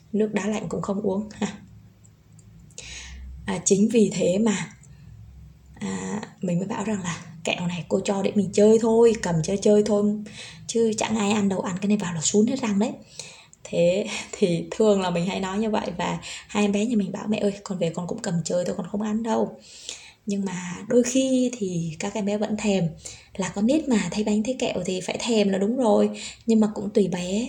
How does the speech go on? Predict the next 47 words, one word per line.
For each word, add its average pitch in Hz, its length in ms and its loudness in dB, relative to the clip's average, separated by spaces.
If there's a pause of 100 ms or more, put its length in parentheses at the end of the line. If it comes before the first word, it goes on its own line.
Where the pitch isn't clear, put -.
(100)
bởi 202 120 0
vì 185 140 -2
có 190 180 -8
bé 190 280 -4
thì 208 120 -2
có 208 180 -4
thể 196 120 -4
là 208 100 -2
thích 247 200 -6
ngọt 180 220 0
thì 175 120 -4
thèm, 170 300 -2
nhưng 190 100 -4
mà 202 60 -4
có 196 140 -8
bé 208 140 -2
không 220 220 -2
thích 262 180 -4
ngọt 175 260 -2
thì, 165 260 -2 (460)
à, 165 340 -4 (1200)
cái 254 80 4
điều 175 220 4
đấy 170 200 0
nó 220 100 0
cũng 208 200 -6
không 226 180 -2
ảnh 190 200 -6
hưởng 214 380 -2
gì 175 420 0
đến 170 260 0
cái 240 160 0
tư 269 200 6
tưởng, 202 240 4
đến 226 260 0
tinh 262 160 0
thần 185 200 0 (100)
của - 100 -2
bé - 160 -2
cả. - 320 -6 (680)
Đó. 160 380 -4 (340)
À, - 120 -6
thì 196 120 0 (100)
chính 208 240 4
vì 247 180 0
như 190 160 -6
thế 185 280 -4